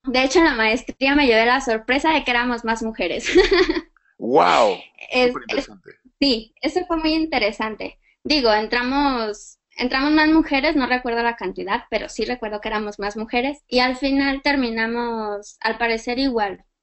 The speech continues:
Speaker 1: eh, igual cantidad de hombres y mujeres. Pero me pareció muy interesante que, que entraron varias mujeres cuyo background no venía del típico ingeniero de software o estadístico o matemático.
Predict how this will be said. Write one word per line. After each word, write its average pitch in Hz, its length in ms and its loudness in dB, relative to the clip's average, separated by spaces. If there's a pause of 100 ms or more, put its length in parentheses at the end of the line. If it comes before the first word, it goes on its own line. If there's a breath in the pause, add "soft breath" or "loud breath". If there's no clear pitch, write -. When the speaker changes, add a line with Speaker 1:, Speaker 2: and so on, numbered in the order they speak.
(180)
Speaker 1:
eh, 190 420 -10 (240)
igual 226 340 0
cantidad 233 440 2
de 220 80 -2
hombres 220 300 -6
y 214 40 -10
mujeres. 202 380 -12 (340 soft breath)
Pero 240 200 2
me 240 120 -2
pareció 233 340 -2
muy 254 140 0
interesante 233 720 -2
que, 196 500 -4 (340)
que 247 100 -2
entraron 254 380 2
varias 277 300 2
mujeres 269 720 -2
cuyo 233 340 2
background 262 720 0 (160)
no 240 300 0
venía 240 480 0
del 214 260 -2
típico 233 840 -4
ingeniero 220 800 -6
de 240 120 -2
software 233 680 -2
o 202 180 0
estadístico 220 880 -6
o 214 60 -10
matemático. 214 720 -8